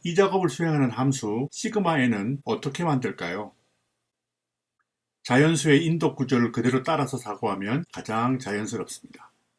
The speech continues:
기초에서 n은 영이므로 시그마 n은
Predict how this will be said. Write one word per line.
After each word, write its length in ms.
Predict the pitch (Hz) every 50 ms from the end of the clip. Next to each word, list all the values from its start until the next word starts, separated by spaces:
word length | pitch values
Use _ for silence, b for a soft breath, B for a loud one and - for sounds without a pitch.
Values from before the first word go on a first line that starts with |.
| _ _ _ _ _ _ _ _ _ _ _ _ _ _ _ _ _ _ _ _ _ _
기초에서 800 | - 131 120 - - 190 190 180 143 143 123 110 123 151 170 - _ _ -
n은 260 | 156 151 151 139 131
영이므로 680 | 120 123 139 147 135 120 101 95 95 107 151 165 - _
시그마 480 | _ - 202 190 165 160 151 139 135 117
n은 360 | 110 107 110 113 131 151